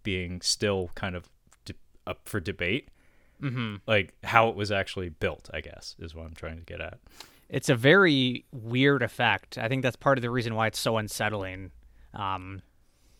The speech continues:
Speaker 2: yeah, I don't know if any of the supplements on the, uh, Blu-ray get into that. I can't remember, but, uh, yeah, I, I love that visually, that baby. It's, it's <laughs> amazing.
Speaker 1: Oh, and the, some of the things it does, and when it gets sick, it's, it's like,
Speaker 2: Yeah.
Speaker 1: "Fuck, dude."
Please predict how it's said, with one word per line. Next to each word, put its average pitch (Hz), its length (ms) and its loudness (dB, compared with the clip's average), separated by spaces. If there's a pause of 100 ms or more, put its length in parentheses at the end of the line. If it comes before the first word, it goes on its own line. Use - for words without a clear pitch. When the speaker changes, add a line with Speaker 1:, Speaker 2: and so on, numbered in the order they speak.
(140)
Speaker 2:
yeah, 120 180 4
I 120 40 6
don't 151 140 2
know 143 80 4
if 131 100 0
any 131 260 4
of 117 120 2
the 113 60 -4
supplements 113 560 -2
on 104 300 -2
the, 104 240 -6
uh, 98 200 -2 (320)
Blu-ray 107 540 0 (160)
get 117 160 6
into 107 220 2
that. 98 180 2
I 101 60 4
can't 120 220 -4
remember, 104 480 -4
but, 98 200 -4
uh, 98 200 -4 (480)
yeah, 110 260 4
I, 113 180 6
I 127 220 6
love 123 300 6
that 110 200 0
visually, 107 420 -2
that 101 200 -2
baby. 98 380 -2
It's, - 440 -14
it's - 200 -10
<laughs> - 0 -
amazing. 131 540 0 (520)
Speaker 1:
Oh, 151 260 4
and 120 340 -2
the, 123 100 0
some 143 240 2
of 147 60 -4
the 135 100 -4
things 139 320 -4
it 120 160 -6
does, 135 480 -2
and 98 160 -4
when 98 140 -8
it 95 80 -12
gets - 260 -8
sick, 139 400 -2
it's, 101 200 -16
it's - 160 -14
like, 196 100 -8
Speaker 2:
Yeah. 180 120 -8
Speaker 1:
"Fuck, 220 500 2
dude." 185 520 12